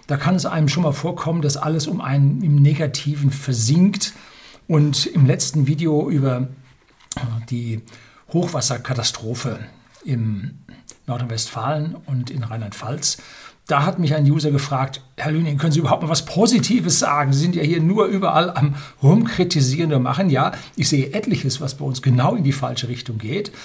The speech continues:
Ich lege meinen Finger da rein und wenn man sagt: „Was funktioniert denn positiv?“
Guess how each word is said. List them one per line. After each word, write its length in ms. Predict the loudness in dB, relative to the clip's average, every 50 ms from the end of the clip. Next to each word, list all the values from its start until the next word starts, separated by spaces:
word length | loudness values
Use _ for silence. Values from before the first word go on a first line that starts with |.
| -20 -18 -10
Ich 120 | -4 2
lege 280 | 4 6 6 6 6 4
meinen 180 | 4 2 2
Finger 280 | 0 -2 -4 -4 -4 -2
da 120 | -2 -4
rein 480 | -4 -4 -4 -4 -2 0 0 0 0 -2 -6 -14 -18 -18 -10 -2
und 100 | 2 2
wenn 100 | 4 4
man 120 | 4 4
sagt: 400 | 4 4 4 2 2 0 -2 -4
„Was 140 | -4 -4 -2
funktioniert 380 | -2 -2 -2 -2 -2 -4 -4 -2
denn 120 | -2 -2
positiv?“ 680 | 0 0 0 0 0 -4 -4 -4 -2 -4 -4 -6 -8